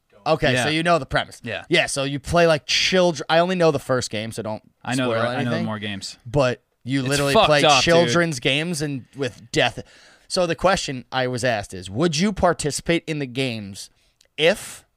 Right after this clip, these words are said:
Speaker 2: the prize was, like, a trillion dollars?
Speaker 3: Which it
Speaker 2: And
Speaker 3: isn't the thing.
Speaker 2: Which it, whatever. Yeah, which it is. And if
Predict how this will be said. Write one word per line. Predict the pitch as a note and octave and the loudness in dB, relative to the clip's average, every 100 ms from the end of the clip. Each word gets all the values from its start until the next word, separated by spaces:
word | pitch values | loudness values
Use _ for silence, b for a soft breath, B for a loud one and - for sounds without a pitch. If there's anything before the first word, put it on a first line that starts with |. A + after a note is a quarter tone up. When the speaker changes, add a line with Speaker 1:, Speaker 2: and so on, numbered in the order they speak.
| _ _ - | _ _ -6
Speaker 2:
the | C#3 | -4
prize | - D3 B2+ C#3 E3 D#3 | -2 0 2 2 0 -2
was, | C#3+ | -2
like, | D3 C3 | 0 -2
a | A#2 | -6
trillion | - - A#2 A#2+ B2+ | -10 -8 -8 -8 -8
dollars? | G#2+ C#2 G2 C3 b b | -8 -8 -12 -14 b b
Speaker 3:
Which | A#2+ - | -8 -4
it | |
Speaker 2:
And | E3 E3+ | -4 -4
Speaker 3:
isn't | C3 A2+ A2 | -8 -8 -12
the | F#2+ | -14
thing. | G2+ | -12
Speaker 2:
Which | A#2+ B2+ | -10 -8
it, | C3 | -8
whatever. | C3 G2 F2 | -8 -8 -10
Yeah, | A2+ - | -12 -12
which | G#2 A2+ | -12 -12
it | D#2+ | -12
is. | D#2+ - b b D#3+ | -12 -16 b b -2
And | D#3+ D3+ - - | -2 -4 -10 -4
if | F#3 C#3 - - | -2 -2 -8 -20